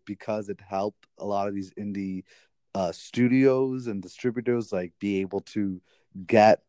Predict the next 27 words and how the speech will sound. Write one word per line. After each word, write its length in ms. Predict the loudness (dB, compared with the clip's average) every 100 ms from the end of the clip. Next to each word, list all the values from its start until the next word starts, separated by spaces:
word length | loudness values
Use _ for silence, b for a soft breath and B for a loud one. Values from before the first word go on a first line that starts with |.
| -2
um, 580 | 2 2 2 -6 -12 -6
bigger 240 | -2 0 2
budgets 460 | 6 6 6 -2
and 180 | -4 -6
get, 220 | -2 -4 -4 _ -16
you 140 | -8 -6
know, 160 | -6
more 420 | -6 -4 -2 -2 -6 _ _
stars 500 | -18 -4 -2 0 -4
attracted 520 | -10 -4 -2 -2 _
to 80 | -8
their 140 | -6 -4
films 300 | -6 -8 -10
because 320 | -12 -10 -10
they 180 | -10 -10 -12 _ -14
could 180 | -12 -10
see 260 | -2 2
it 120 | 2 2
as 180 | -4 -2
a 40 | -6
prestige 680 | -8 -6 -2 0 0 -4 -18 b b b
Academy 540 | -4 4 4 4 0 -4
Award 480 | -6 -4 -2 -4 -8 -14
contender. 580 | -10 -4 -2 -2 -4 -8 _ _ _ _
Um, 340 | -6 -6 -8 -14 _ _ _ 4
all 260 | 6 6
that, 380 | 2 -4 -6 -10